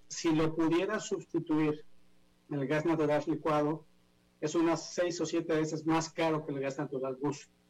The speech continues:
Entonces, estaría muy interesante ver la competitividad de la industria alemana, ¿no? Pesada, de los, eh, que fabrican autos franceses, italianos, alemanes,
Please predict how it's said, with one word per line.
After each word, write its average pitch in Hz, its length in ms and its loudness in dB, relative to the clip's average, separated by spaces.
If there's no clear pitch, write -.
Entonces, - 220 -6
estaría 156 280 0
muy 170 180 4
interesante 156 540 0
ver 156 300 2
la 147 180 -4
competitividad 143 960 -2
de 131 160 -4
la 127 160 -2
industria 147 680 0
alemana, 151 720 0
¿no? 185 320 -6
Pesada, 202 480 -2
de 139 160 -4
los, 135 320 -2
eh, 127 500 -2
que - 80 -18
fabrican 151 440 2
autos 160 600 -2
franceses, 147 600 0
italianos, 143 420 0
alemanes, 143 540 0